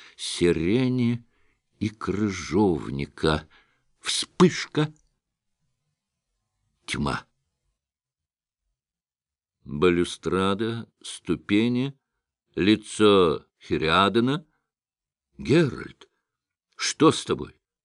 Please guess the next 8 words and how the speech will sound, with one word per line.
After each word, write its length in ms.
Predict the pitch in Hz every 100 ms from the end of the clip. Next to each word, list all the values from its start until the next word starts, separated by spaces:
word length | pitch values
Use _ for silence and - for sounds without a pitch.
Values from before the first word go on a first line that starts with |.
| _ _ - -
Геральт, 540 | 101 156 165 107 82
ты 100 | -
куда?» 500 | - 127 117 175 78 _ _ _ _ _ _ _ _ _ _ _ _ _ _ _
«Я 240 | - 90
должен», 800 | 90 98 101 78 - 67 64 57 - _ _ _ -
его 220 | 78 73
собственный 520 | 76 82 - 82 82
голос, 360 | 80 110 123